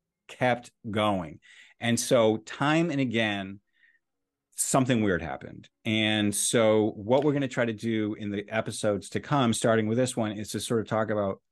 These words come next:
what was the twist, what was unexpected, and how can we explain it?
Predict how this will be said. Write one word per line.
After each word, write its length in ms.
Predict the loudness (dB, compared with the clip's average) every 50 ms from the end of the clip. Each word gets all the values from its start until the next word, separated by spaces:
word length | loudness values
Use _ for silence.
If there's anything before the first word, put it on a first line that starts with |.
| _ _
what 340 | -4 2 4 4 6 6
was 120 | 4 2 2
the 100 | 0 -4
twist, 600 | -2 0 2 2 4 2 0 -2 -8 -10 -10 -14 -20 _ -10
what 400 | -8 -6 0 2 4 4 4 4
was 160 | 4 2 2
unexpected, 1040 | 2 0 -2 -2 -4 -6 -4 -2 -2 -2 -2 -4 -4 -4 -2 -2 -2 -4 -6 -8 _ _ _ _ -20 -20 -10 _ -4
and 100 | -4 -2
how 180 | -2 -2 -4
can 140 | -2 -2 -4
we 80 | -4 -4
explain 380 | -6 -8 -8 -8 -8 -8 -10
it? 80 | -14